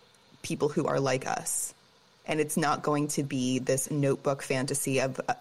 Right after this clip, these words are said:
dying on the exact same day as your lifelong partner. That's fantasy. If it happens to you, mazel, but, like, it's fantasy.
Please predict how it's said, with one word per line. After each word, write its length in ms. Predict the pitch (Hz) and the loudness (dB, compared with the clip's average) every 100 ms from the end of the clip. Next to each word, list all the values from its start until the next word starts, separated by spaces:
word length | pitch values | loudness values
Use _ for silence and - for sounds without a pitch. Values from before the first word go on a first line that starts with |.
| 156 | 0
dying 260 | 156 147 | 2 2
on 100 | 139 | 2
the 100 | 135 | 2
exact 320 | 139 139 131 - | 0 0 0 0
same 200 | 139 139 | -2 2
day 200 | 135 131 | 4 4
as 140 | 135 | 2
your 100 | 139 | 0
lifelong 400 | 139 143 139 135 | 0 0 0 -2
partner. 460 | 139 131 151 175 185 - - - | 0 0 2 0 -2 -10 -20 -2
That's 220 | 156 160 | -2 0
fantasy. 600 | - 165 175 - - - - - - | 0 2 2 0 -2 -4 -8 -20 -4
If 120 | 196 | 0
it 60 | 202 | 2
happens 420 | 208 180 196 208 | 2 2 0 0
to 80 | 233 | 2
you, 100 | 233 | 4
mazel, 420 | 175 151 175 - | 4 2 2 0
but, 120 | - 139 | 0 0
like, 200 | 156 - - | 0 -2 -2
it's 200 | 165 - | 0 0
fantasy. 680 | - 170 170 147 165 - | 0 0 0 0 -2 -4